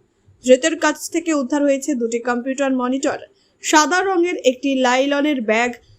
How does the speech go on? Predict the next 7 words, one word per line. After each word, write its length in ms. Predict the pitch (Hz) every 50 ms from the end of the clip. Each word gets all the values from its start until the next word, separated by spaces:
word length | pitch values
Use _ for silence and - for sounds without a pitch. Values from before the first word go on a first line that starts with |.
| _ -
স্কুলের 440 | - - - 311 330 330 339 370 359 349 349
কয়েকশো 400 | 277 240 247 247 - - - 269 247 254 -
চাবি। 300 | 269 247 254 247 277 165 - - _ _ _ _ _ _ _ _ _ -
যদিও 380 | 220 214 269 285 269 320 370 381 349 302
নগদ 280 | 277 277 277 262 339 349 349
কয়েক 200 | - 302 285 302 -
হাজার 240 | 302 285 311 302